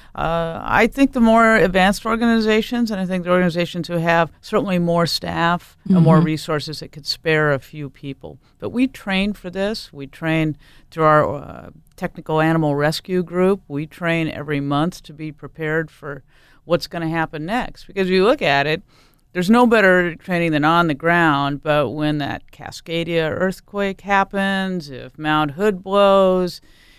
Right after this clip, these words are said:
Speaker 1: if there's something major that happens, it could be a tire fire
Speaker 2: Mm-hmm,
Speaker 1: in,
Speaker 2: right.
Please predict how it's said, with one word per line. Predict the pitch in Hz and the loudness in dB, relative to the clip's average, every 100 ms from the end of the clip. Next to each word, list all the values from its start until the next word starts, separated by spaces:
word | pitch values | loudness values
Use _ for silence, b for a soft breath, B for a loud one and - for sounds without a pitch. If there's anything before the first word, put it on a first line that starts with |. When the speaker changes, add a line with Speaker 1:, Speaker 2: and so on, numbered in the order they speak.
| b - | b -20
Speaker 1:
if | - | -10
there's | - 135 - | -4 -4 -4
something | - 208 202 214 196 | -2 0 0 0 2
major | 185 180 175 | 2 2 2
that | 165 | 2
happens, | 170 170 175 170 | 4 2 2 -4
it | - | -6
could | 196 175 | -4 0
be | 190 | 0
a | |
tire | 175 - 220 202 147 | -2 -6 -2 0 0
fire | - - 80 90 143 - | -4 -8 -6 -6 -6 -4
Speaker 2:
Mm-hmm, | 202 185 185 | 0 2 2
Speaker 1:
in, | 151 190 190 | 2 2 4
Speaker 2:
right. | 165 156 156 | 4 2 0